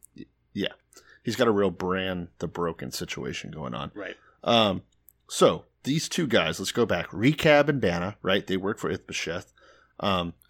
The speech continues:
Speaker 1: they go to Ishbosheth's house. They get there during the heat of the day while he's taking a new day rest. Fucking lazy ass.
Speaker 2: <laughs> Siesta motherfucker.
Speaker 1: Benja-, fucking Benjamites.
Speaker 2: Yeah.
Speaker 1: Um,
Speaker 2: They're all lazy.
Speaker 1: so they
Speaker 2: Every
Speaker 1: go
Speaker 2: last
Speaker 1: into
Speaker 2: one
Speaker 1: his
Speaker 2: of them.
Speaker 1: house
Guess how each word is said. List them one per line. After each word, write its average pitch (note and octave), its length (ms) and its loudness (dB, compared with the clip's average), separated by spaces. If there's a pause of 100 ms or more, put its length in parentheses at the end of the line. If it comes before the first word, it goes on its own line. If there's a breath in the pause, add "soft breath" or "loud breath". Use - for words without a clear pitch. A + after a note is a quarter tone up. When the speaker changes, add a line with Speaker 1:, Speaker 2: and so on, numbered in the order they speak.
(140)
Speaker 1:
they D#3+ 140 6
go F3+ 160 4
to E3 140 4
Ishbosheth's - 500 -4
house. - 460 -4 (140)
They G2+ 120 0
get C3 240 -2
there C3 160 0
during F#2+ 220 0
the E2+ 80 -4
heat G#2 220 -6
of F#2 80 -8
the F2+ 80 -4
day F2+ 280 0
while F2 200 -4
he's G2 260 -6
taking F#2+ 340 -6
a E2+ 80 -6
new F#2 160 -6
day G2+ 220 -2
rest. F2 500 -6
Fucking E2+ 340 -8
lazy E2 360 -8
ass. - 400 -4
Speaker 2:
<laughs> - 40 -20
Siesta G2 720 -8 (240)
motherfucker. F#2 400 -14
Speaker 1:
Benja-, F2+ 320 -4
fucking F2+ 400 -4
Benjamites. E2+ 600 -8 (160 loud breath)
Speaker 2:
Yeah. G2+ 60 -14 (240 loud breath)
Speaker 1:
Um, A#2 140 0
Speaker 2:
They're D3+ 80 10
all C#3+ 180 6
lazy. A#2 180 -6
Speaker 1:
so C3 120 4
they A2 80 6
Speaker 2:
Every C#3 120 4
Speaker 1:
go C#3+ 60 8
Speaker 2:
last E3+ 140 4
Speaker 1:
into F3+ 80 0
Speaker 2:
one E3 40 6
Speaker 1:
his D3+ 100 2
Speaker 2:
of - 60 -2
them. F2 80 0
Speaker 1:
house - 340 -4